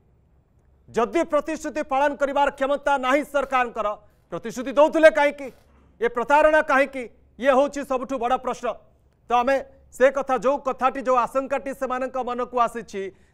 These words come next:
ଯେ ଏସ୍ଏଚ୍ଜି ଗ୍ରୁପ ଜରିଆରେ ସେମାନଙ୍କୁ ତାଙ୍କୁ ଉଚ୍ଛେଦ କରିବା ପାଇଁ ବା ତାଙ୍କୁ ଚଞ୍ଚକତା କରିକି ସମ୍ପୂର୍ଣ୍ଣ ରୂପେ କାମରୁ ବଞ୍ଚିତ କରିବା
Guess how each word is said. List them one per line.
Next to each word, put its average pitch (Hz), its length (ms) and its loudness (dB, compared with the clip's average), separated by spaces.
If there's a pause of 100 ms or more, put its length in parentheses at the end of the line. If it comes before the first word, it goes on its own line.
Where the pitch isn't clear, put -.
ଯେ 240 140 2 (160)
ଏସ୍ଏଚ୍ଜି 233 460 0 (100)
ଗ୍ରୁପ 254 320 -4
ଜରିଆରେ 226 480 0 (380)
ସେମାନଙ୍କୁ 254 600 0 (1700)
ତାଙ୍କୁ 220 280 0 (320)
ଉଚ୍ଛେଦ 262 380 0
କରିବା 262 220 2
ପାଇଁ 214 260 -2 (320)
ବା 220 140 2
ତାଙ୍କୁ 240 400 -2 (1160)
ଚଞ୍ଚକତା 254 640 -2
କରିକି 247 400 -4 (500)
ସମ୍ପୂର୍ଣ୍ଣ 226 420 -6
ରୂପେ 262 200 -4
କାମରୁ 233 340 0
ବଞ୍ଚିତ 226 400 -4
କରିବା 262 240 0